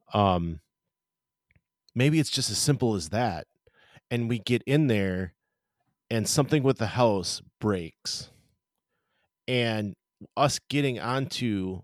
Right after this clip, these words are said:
whatever the ride vehicle may end up being is the house taking us for a ride. And then as we're flying through the coaster, like, you see things from the movie popping up all over the place instead of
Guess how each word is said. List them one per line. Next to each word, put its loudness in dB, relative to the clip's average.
whatever 0
the 0
ride -2
vehicle -2
may -2
end -2
up -6
being -2
is 0
the 0
house 2
taking -4
us -4
for -2
a -6
ride. -8
And 2
then 4
as 4
we're 4
flying -2
through 0
the -2
coaster, 0
like, -6
you -4
see -4
things -4
from -8
the -4
movie -2
popping -8
up -6
all -2
over -6
the -10
place -10
instead -2
of -4